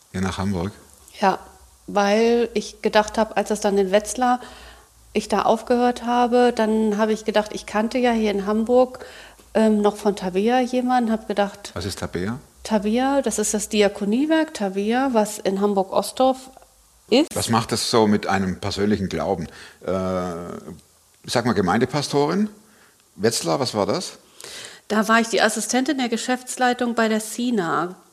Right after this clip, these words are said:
Speaker 2: Christliche
Speaker 1: Christliche
Speaker 2: Inter-,
Speaker 1: Internet-
Speaker 2: Internetarbeitsgemeinschaft.
Speaker 1: Also auch frommer Bereich.
Speaker 2: Mhm.
Speaker 1: Dann hier Diakonissenwerk, Tabea.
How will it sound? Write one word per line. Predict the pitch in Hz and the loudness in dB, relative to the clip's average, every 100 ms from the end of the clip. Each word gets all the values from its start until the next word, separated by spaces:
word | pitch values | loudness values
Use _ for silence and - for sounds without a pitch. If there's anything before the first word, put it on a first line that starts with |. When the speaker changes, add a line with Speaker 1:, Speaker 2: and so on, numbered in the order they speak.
| - | -20
Speaker 2:
Christliche | - 233 - 214 135 | -6 -4 -2 0 2
Speaker 1:
Christliche | - 233 240 | 2 4 4
Speaker 2:
Inter-, | - | 4
Speaker 1:
Internet- | 120 220 | 2 2
Speaker 2:
Internetarbeitsgemeinschaft. | 233 208 226 - 185 196 196 - 190 185 180 175 180 | 2 2 0 0 0 2 2 0 -4 -2 -2 -4 -4
Speaker 1:
Also | 190 107 | -2 2
auch | 87 120 - | 4 4 2
frommer | - 120 127 | -4 -4 -2
Bereich. | 127 123 139 165 - | -2 0 0 -2 -6
Speaker 2:
Mhm. | 226 202 220 139 - | -4 -2 -2 -2 2
Speaker 1:
Dann | 110 107 104 | 4 4 2
hier | 107 107 101 98 95 82 | 2 2 4 2 0 -2
Diakonissenwerk, | 101 90 - 95 98 131 135 143 | 0 0 0 -2 -2 -4 -4 -4
Tabea. | - 95 90 101 131 | -6 -6 0 0 0